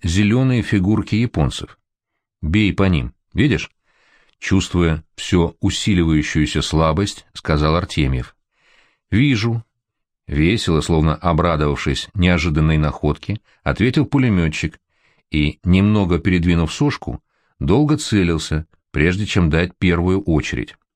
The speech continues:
Вдали показалась ещё одна японская цепь. Японцы залегли, потом снова вскочили и побежали.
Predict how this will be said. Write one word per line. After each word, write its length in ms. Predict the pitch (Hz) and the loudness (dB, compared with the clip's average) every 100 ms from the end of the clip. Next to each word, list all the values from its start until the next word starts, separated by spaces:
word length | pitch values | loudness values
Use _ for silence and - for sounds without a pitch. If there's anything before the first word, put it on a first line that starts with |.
| _ _ _ _ _ _ _ _ _ | _ _ _ _ _ _ _ _ _
Вдали 380 | 65 65 71 92 | -6 -2 0 0
показалась 640 | 127 117 107 123 127 - | 0 0 0 0 0 -2
ещё 440 | 113 123 - 95 | -2 -2 0 2
одна 260 | 82 76 78 | 2 2 2
японская 540 | 76 - 73 - 78 | 0 0 0 0 -2
цепь. 320 | 73 - 71 - _ _ _ _ _ _ _ - | -2 -2 -2 -4 _ _ _ _ _ _ _ -4
Японцы 500 | 143 135 202 120 139 | -2 0 0 0 0
залегли, 600 | 139 147 101 87 82 80 _ _ _ - | 0 0 0 0 -2 -6 _ _ _ -10
потом 360 | 67 90 101 | -2 0 0
снова 320 | - 98 90 | 2 2 2
вскочили 560 | 73 - 73 - 85 104 | 0 -2 -4 0 0 0
и 140 | 104 | -2
побежали. 680 | 78 117 123 90 76 69 67 | -2 0 0 0 0 -2 -6